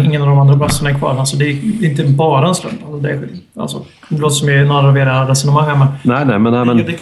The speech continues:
Speaker 2: han har inte varit i
Speaker 1: finns
Speaker 2: Tottenham sen.
Speaker 1: Nej, men alltså, man bryr sig om sina lagkamrater, man har en
Speaker 2: Mm.
Speaker 1: personlig relation till det. Det, det är klart, alltså, man är,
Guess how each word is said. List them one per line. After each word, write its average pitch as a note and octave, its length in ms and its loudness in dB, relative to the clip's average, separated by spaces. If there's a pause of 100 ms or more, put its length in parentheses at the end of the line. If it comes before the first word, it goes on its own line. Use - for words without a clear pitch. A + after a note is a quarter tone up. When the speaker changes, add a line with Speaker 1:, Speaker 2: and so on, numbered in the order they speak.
(120)
Speaker 2:
han A#2+ 120 -2
har B2+ 80 0
inte C3 120 -4
varit A#2 200 0
i - 40 -10
Speaker 1:
finns G#2+ 140 -4
Speaker 2:
Tottenham A2+ 260 -8
sen. G#2+ 260 -10
Speaker 1:
Nej, C3+ 380 -14
men E3 100 -12
alltså, D#3+ 140 -12
man D#3+ 200 -12
bryr D#3+ 200 -10
sig E3 140 -10
om D3 100 -10
sina D3 240 -12
lagkamrater, D3 540 -10
man C#3 120 -8
har C3+ 100 -2
en A2+ 60 2
Speaker 2:
Mm. G#2+ 120 2
Speaker 1:
personlig D3 320 -6
relation C#3+ 420 -6
till C#3+ 120 -8
det. D#3 100 -6
Det, D#3+ 340 -10
det E3+ 120 -8
är E3 40 -10
klart, D#3+ 160 -12
alltså, D3+ 360 -8
man D#3 180 -6
är, E3 120 -8